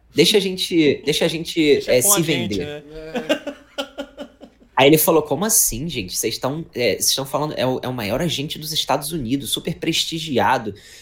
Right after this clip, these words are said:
Speaker 1: Aí eu falei, cara, sabe o que que é prestígio? A gente ir pros Estados Unidos <laughs> e voltar cheio de clientes sem ter que pagar trinta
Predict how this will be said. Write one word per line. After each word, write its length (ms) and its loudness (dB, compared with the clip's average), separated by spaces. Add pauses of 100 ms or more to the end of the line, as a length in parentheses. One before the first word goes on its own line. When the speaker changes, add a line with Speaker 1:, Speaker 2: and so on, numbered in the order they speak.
(240)
Speaker 1:
Aí 80 4
eu 60 6
falei, 220 4
cara, 220 2
sabe 200 0
o 40 -8
que 100 -6
que 100 -4
é 20 -6
prestígio? 760 0 (340)
A 100 2
gente 260 2
ir 40 2
pros 220 -2
Estados 360 2
Unidos 540 4 (280)
<laughs> 220 -20
e 120 8
voltar 560 4
cheio 260 4
de 120 0
clientes 580 -2
sem 180 -2
ter 160 -2
que 100 -8
pagar 240 4
trinta 400 -6